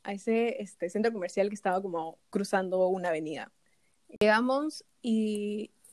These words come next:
y yo le digo, "Bueno, ya me", ni siquiera terminé de decir, "Ya me voy".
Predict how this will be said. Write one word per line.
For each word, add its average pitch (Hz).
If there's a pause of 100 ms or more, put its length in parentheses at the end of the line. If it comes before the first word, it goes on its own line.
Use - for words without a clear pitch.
(140)
y 220
yo 254
le 269
digo, 277
"Bueno, 320
ya 330
me", 320 (340)
ni 233
siquiera 240
terminé 214
de 220
decir, 220
"Ya 208
me 180
voy". 196